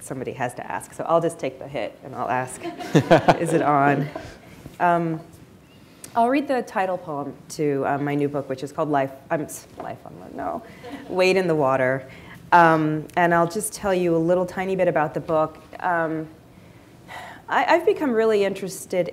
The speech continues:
in thinking more deeply about compassion. I was gonna say love. This is a book that's, that's desperate for love to feel familiar.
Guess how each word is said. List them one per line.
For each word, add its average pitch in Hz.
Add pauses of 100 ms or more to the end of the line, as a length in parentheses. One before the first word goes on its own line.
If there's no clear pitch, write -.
in 160 (960)
thinking 226
more 175 (1160)
deeply 175
about 147 (420)
compassion. 127 (140)
I 165
was 165
gonna 196
say 165
love. 131
This 170
is 190
a 180
book 170
that's, 135 (380)
that's - (540)
desperate 175
for 147
love 135 (340)
to 139
feel 135
familiar. 131